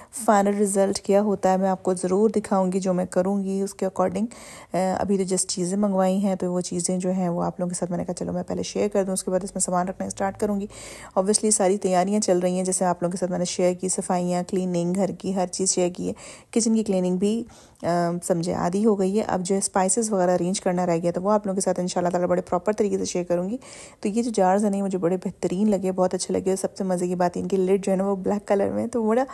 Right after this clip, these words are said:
अ, मुझे ना, अ, मुझे ये चीज़ें बड़ी अट्रैक्ट करती हैं। मैंने शुरू से ना किचन की एक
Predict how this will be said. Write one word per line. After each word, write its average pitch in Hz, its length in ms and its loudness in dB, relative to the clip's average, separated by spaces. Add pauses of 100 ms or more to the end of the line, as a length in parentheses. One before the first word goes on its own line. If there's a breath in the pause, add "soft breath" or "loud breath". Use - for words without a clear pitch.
(400 loud breath)
अ, 202 80 6
मुझे 214 380 0
ना, 392 40 0
अ, 185 960 -2 (800)
मुझे 214 240 4
ये 226 300 4
चीज़ें 220 220 -2
बड़ी 233 160 4
अट्रैक्ट 214 300 2
करती 202 280 -2
हैं। 202 100 -2 (360 loud breath)
मैंने 214 300 2
शुरू 233 280 0
से 214 140 2
ना 220 120 2
किचन 202 300 0
की 202 100 0
एक 202 100 -4